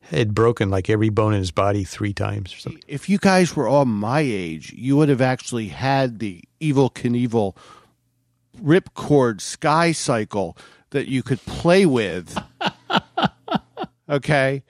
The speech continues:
Speaker 2: And you know that the sky cycle took off, and because of a failure, its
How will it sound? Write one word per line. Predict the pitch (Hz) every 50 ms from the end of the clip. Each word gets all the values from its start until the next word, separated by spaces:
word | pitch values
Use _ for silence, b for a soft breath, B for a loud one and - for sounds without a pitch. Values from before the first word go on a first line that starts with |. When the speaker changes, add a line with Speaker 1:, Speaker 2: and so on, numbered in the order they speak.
| b b b b _
Speaker 2:
And | 190 190 180
you | 170 190 190 190
know | 165 160 175 170 180 196 208 226 226 190 151 143 143
that | 131 135 143 135 -
the | 156 147
sky | - - - 214 214 220 233 226
cycle | 214 - - 156 135 127 - 139 135 127
took | - - 160 147 - -
off, | 127 120 117 117 123 120 - - -
and | 147 147 139 117
because | 147 127 - - 175 175 147 143
of | 123 117
a | 127 117
failure, | - _ - 196 202 226 226 220 175 131 123 120 113 b b b b b b b b _
its | 175 180 180 - -